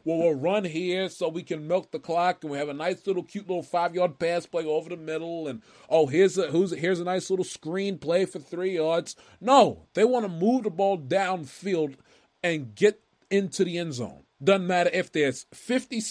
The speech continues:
if there's fifty seconds, thirty seconds, five seconds, or no time left on the clock.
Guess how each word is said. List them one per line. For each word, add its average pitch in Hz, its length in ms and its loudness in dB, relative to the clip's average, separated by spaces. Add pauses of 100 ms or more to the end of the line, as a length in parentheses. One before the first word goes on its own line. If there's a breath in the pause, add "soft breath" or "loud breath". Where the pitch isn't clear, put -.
(120)
if 196 160 -4
there's 151 240 -4
fifty 226 420 -2
seconds, 220 560 -2 (280 soft breath)
thirty 226 360 4
seconds, - 640 -2 (140)
five 208 420 6
seconds, 185 640 2
or 170 100 4
no 170 220 4
time 156 300 -4
left 143 180 -4
on 139 80 -6
the 120 60 -10
clock. 104 400 -8